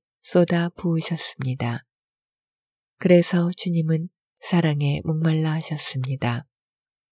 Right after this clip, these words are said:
만일 사랑이 주고 받는 것이라면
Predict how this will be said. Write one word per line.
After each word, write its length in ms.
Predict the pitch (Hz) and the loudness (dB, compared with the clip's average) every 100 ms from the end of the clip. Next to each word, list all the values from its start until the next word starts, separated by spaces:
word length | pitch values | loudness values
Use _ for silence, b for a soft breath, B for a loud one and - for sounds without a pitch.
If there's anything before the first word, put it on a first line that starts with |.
| _ _ _ | _ _ _
만일 440 | 156 156 151 151 - _ _ _ - | 0 2 2 0 -4 _ _ _ -2
사랑이 600 | 190 175 165 165 170 - _ | 4 6 6 4 2 -2 _
주고 400 | - 175 175 175 | -2 2 4 4
받는 380 | - 185 175 170 | 0 0 0 0
것이라면 760 | 147 - 151 139 139 135 | -2 -2 -2 0 2 0